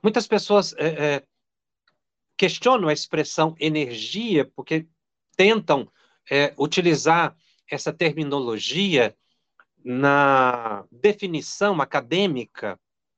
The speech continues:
mas Kardec, ele só pôde utilizar a expressão da época, não é? E então ele se refere a essa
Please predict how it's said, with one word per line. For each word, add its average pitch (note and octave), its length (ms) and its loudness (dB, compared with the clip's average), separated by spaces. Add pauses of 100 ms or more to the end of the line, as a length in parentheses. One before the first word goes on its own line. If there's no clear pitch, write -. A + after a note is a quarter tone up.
(400)
mas C#3 220 -2
Kardec, E3+ 760 -2 (680)
ele B2 460 0
só - 220 -4
pôde D#3 500 0
utilizar B2+ 720 0
a A2+ 80 -8
expressão C#3 840 -6 (340)
da A#2 260 0
época, D3 720 -2 (360)
não A2 80 -6
é? D#3 220 0 (600)
E C#3+ 140 2
então D#3+ 560 0 (640)
ele B2 220 0
se C3+ 160 -6
refere D3 840 -2 (480)
a A#2 240 -4
essa B2+ 400 -2